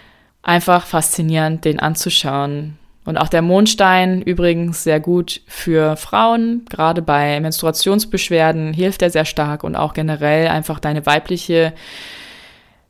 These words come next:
weibliche Seite zu stärken und dich weicher werden zu lassen, wenn du mal wieder zu hart zu dir selbst oder zu anderen bist oder vielleicht auch einfach deine männliche, dominantere Seite, je nachdem, wie man angelegt ist, auszugleichen und,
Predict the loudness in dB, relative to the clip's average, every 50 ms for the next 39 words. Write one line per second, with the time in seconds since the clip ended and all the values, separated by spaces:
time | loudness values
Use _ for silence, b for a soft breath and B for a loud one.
0 | _ 2 2 4 4 4 2 2 2 2 0 2 2 2 4 4 2 2 2 -2
1 | -2 -2 -2 -2 -2 0 2 2 4 4 2 2 -2 -6 -6 -4 -4 -2 -2 -2
2 | -4 -4 -6 -8 -8 -2 4 4 6 6 4 2 2 2 4 4 4 2 2 4
3 | 4 4 4 2 0 -4 -4 -2 2 2 2 2 0 -4 -4 -2 -2 -2 0 -2
4 | -2 -2 -2 0 0 -2 -2 -2 -2 -4 0 2 0 0 0 -2 -6 -4 -2 -2
5 | -2 0 4 6 6 8 6 6 4 2 -2 -2 -2 -2 -2 -2 -2 0 0 0
6 | 0 0 0 -2 -2 0 0 0 0 0 -2 -4 -6 -6 -4 -2 0 0 0 0
7 | 2 0 0 -2 -4 -8 -8 -6 -2 2 2 2 2 0 -2 -6 -6 -4 -2 0
8 | 0 0 0 -2 0 0 0 0 0 -4 -4 -2 0 0 0 0 0 -2 -2 -2
9 | -4 -4 -4 -2 0 2 2 2 2 2 0 2 2 2 2 0 -2 0 0 2
10 | 2 2 2 0 0 0 0 2 4 4 6 6 4 2 0 -2 0 0 0 0
11 | 0 0 -2 -2 -2 -2 -2 -2 -2 -2 -2 -2 -2 -2 -2 -2 -2 -2 0 -2
12 | -2 -2 -4 -8 -6 -6 -10 B B B B B B B B 0 0 2 2 0
13 | -2 -2 -2 -2 -2 -2 -2 -2 -4 -6 -6 -6 -6 -6 -8 -8 -12 -12